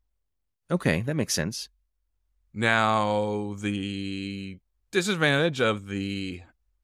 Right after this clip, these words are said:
Speaker 2: active acoustic is, of course, once you put that ping out, everybody knows where it's, where it's at. And there's also semi-active mode. This is a torpedo that can be fired from the last known position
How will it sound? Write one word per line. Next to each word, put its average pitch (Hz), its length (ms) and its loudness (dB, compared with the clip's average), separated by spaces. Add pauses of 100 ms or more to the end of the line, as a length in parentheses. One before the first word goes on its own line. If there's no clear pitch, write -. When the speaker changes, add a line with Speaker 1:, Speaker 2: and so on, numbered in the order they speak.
(240)
Speaker 2:
active 107 380 2
acoustic - 600 -8
is, 85 160 -6
of - 80 -14
course, 85 480 -6 (720)
once 131 340 2
you 120 120 0 (120)
put 139 140 -2
that 120 220 2
ping 143 240 -2
out, 165 240 0 (460)
everybody 127 400 4
knows 110 240 2
where 98 200 4
it's, 87 300 -6
where 95 180 0
it's 87 160 -6
at. - 180 -4 (840)
And 113 580 0
there's 131 240 6
also 156 320 2
semi-active 156 880 2
mode. 64 320 -8 (140)
This 107 260 -4
is 107 140 -2
a 107 100 4
torpedo 107 440 2
that 104 100 0
can 104 100 -4
be 104 100 2
fired 101 380 2
from 101 120 -6
the 95 80 -4
last 98 500 -4
known 92 200 -8
position 101 840 -8